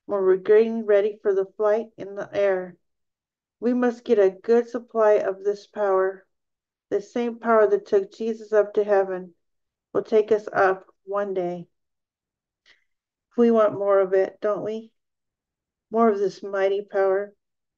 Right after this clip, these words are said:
No matter what people say, that it is foolishness,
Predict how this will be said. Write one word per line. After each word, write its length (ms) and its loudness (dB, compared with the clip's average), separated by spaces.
No 180 0
matter 260 4
what 360 2
people 320 -2
say, 560 -2
that 160 2
it 120 4
is 160 -6
foolishness, 680 -2